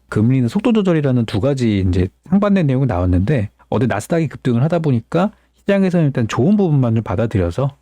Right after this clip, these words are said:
오늘 우리 시장도 긍정적인 모습을 보였습니다. 다만 이제 예전처럼 미국장이 올라서 한국이 올라가고 미국장이 빠져서 한국이 빠지는 그런 장세는 아니고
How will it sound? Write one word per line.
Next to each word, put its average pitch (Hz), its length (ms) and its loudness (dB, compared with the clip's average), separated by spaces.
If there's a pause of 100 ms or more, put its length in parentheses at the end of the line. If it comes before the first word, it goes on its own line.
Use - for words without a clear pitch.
(120)
오늘 95 200 0
우리 95 140 0
시장도 123 500 -2 (240)
긍정적인 104 560 0
모습을 92 300 0
보였습니다. - 560 -4 (160)
다만 175 320 0
이제 180 140 0
예전처럼 139 640 -2 (320)
미국장이 170 540 0
올라서 131 480 0
한국이 165 340 2
올라가고 98 560 -2 (260)
미국장이 135 440 0
빠져서 180 380 0
한국이 175 300 0
빠지는 151 540 0
그런 175 280 2
장세는 165 460 2
아니고 95 520 0